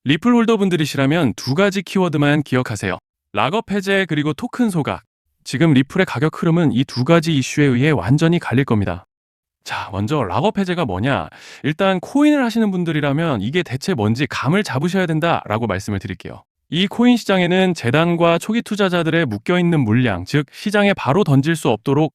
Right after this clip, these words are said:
잠궈둔 물량이 있다는 건데요. 문제는 이번에 락업 해제 물량의 규모가 상상을 초월한다는 겁니다.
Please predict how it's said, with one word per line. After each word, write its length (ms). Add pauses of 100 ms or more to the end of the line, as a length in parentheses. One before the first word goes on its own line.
(140)
잠궈둔 540
물량이 420
있다는 260
건데요. 460 (540)
문제는 540
이번에 380
락업 340
해제 160
물량의 380
규모가 480
상상을 580
초월한다는 640
겁니다. 380